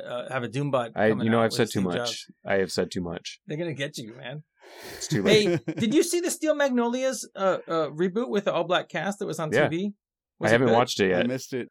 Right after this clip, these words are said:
Speaker 1: I know,
Speaker 2: Have you
Speaker 1: I
Speaker 2: watched
Speaker 1: know
Speaker 2: it?
Speaker 1: it's out, and I, I just surprised me. I was like, "Oh, I, it's kinda interesting." I know you're a Steel Magnolias guy, so I
Speaker 2: Oh,
Speaker 1: wanted
Speaker 2: yeah.
Speaker 1: to know. Yeah, I haven't seen it.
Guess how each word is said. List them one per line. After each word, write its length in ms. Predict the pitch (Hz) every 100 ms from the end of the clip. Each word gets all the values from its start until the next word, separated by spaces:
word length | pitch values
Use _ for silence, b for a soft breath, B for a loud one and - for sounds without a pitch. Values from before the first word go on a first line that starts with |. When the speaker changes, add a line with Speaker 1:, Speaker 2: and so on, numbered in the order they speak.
| -
Speaker 1:
I 100 | 185
know, 120 | 220
Speaker 2:
Have 100 | 208
you 80 | 208
Speaker 1:
I 60 |
Speaker 2:
watched 140 | 208 226
Speaker 1:
know 40 | 165
Speaker 2:
it? 20 |
Speaker 1:
it's 100 | -
out, 300 | 180 269 226
and 120 | 185
I, 80 | 170
I 80 | 165
just 220 | 170 196
surprised 400 | - 175 190 254
me. 80 | 214
I 40 | 147
was 100 | 139
like, 80 | 165
"Oh, 180 | 247 240
I, 120 | 151
it's 240 | - 170
kinda 340 | 196 180 202 160
interesting." 560 | 208 240 143 147 139
I 100 | 143
know 100 | 165
you're 160 | 190 185
a 60 | 170
Steel 180 | 180
Magnolias 440 | 170 160 165 180 135
guy, 180 | 123 113
so 200 | - 120
I 40 |
Speaker 2:
Oh, 20 | 123
Speaker 1:
wanted 160 | 117
Speaker 2:
yeah. 60 | 101
Speaker 1:
to 60 |
know. 240 | 92 143 135 _ _ -
Yeah, 200 | 156 139
I 80 | 139
haven't 200 | 135 131
seen 160 | 147
it. 80 | 135